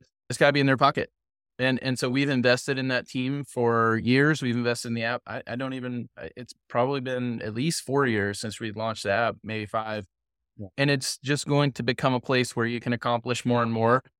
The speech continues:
Speaker 1: And, and, and that also counts for R O I. What am I getting from this? And, and how did my week look? And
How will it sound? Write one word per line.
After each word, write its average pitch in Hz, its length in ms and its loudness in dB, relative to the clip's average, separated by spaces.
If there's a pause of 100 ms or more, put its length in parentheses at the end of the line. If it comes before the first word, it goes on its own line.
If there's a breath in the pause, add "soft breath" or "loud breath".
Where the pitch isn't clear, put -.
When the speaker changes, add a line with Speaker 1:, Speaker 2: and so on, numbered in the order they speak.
(160)
Speaker 1:
And, - 140 2
and, 190 240 2
and 170 120 6
that 196 120 8
also 202 240 4
counts 165 240 2
for 156 120 -2
R 135 180 2
O 120 60 4
I. 101 300 2
What 185 140 0
am 277 80 0
I 262 80 -2
getting 143 400 0
from 123 220 -6
this? 120 300 -4
And, 120 280 -6
and 117 220 -8 (360)
how 165 100 6
did 180 120 2
my 139 160 4
week 123 280 -2
look? 120 380 4
And 107 300 -6